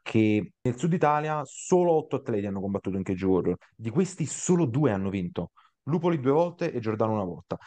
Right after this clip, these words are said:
ed è un dato gigantesco questo, ci fa riflettere in realtà su quanto, ehm,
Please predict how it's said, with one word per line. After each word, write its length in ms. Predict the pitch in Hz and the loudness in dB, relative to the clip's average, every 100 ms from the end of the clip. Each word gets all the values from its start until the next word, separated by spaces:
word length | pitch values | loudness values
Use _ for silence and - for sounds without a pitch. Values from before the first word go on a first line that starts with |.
| - | -8
ed 120 | - | 0
è 60 | 123 | 2
un 160 | 117 110 | 2 2
dato 460 | 135 156 147 107 | 2 2 0 0
gigantesco 680 | 117 101 107 107 107 117 - | -4 -2 0 0 2 0 0
questo, 180 | 101 104 | -2 -2
ci 160 | - 90 | -4 0
fa 80 | |
riflettere 460 | 110 104 131 135 156 | 0 4 2 2 0
in 60 | 123 | 0
realtà 380 | 104 - 117 117 - - _ | 0 0 0 -2 -12 -20 _
su 240 | - 113 | -12 -12
quanto, 920 | - 135 151 160 - 160 160 156 147 | 0 2 2 -4 -2 0 2 0 -4
ehm, 720 | - 110 107 104 104 101 104 | -2 0 0 0 0 -2 -2